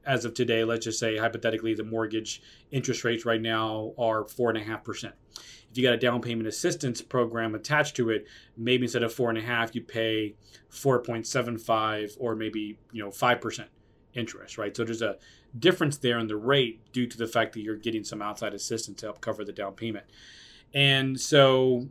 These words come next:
where this could be kinda, kinda produ-, be counterproductive is, again, if you're also focused on your monthly, keeping your monthly payment low, that interest rate's gonna kinda,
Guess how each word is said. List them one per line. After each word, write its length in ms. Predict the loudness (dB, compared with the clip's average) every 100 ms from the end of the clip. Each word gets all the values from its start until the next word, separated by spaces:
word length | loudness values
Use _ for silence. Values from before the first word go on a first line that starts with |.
| -8
where 720 | 4 6 8 6 6 4 2 -6
this 380 | -2 4 4 4
could 520 | 0 4 4 4 0
be 440 | -4 0 2 2 -2
kinda, 280 | -2 -2 0
kinda 200 | -2 -4
produ-, 380 | -4 -4 -4
be 140 | -6 -4
counterproductive 640 | -2 -4 2 4 4 0
is, 100 | 0
again, 140 | -2
if 120 | -2 -2
you're 140 | 2
also 280 | 2 0 -4
focused 420 | -2 -2 -2 -6
on 160 | -8 -10
your 80 |
monthly, 460 | -4 0 0 -2 -6
keeping 200 | -6 -8
your 80 | -6
monthly 260 | -8 -10
payment 380 | -8 -2 -2 -2
low, 320 | -4 -4 -6 -12 -20 -14
that 120 | -8 -6
interest 280 | -6 -6
rate's 180 | -4 -4
gonna 180 | -6 -8
kinda, 260 | -8 -12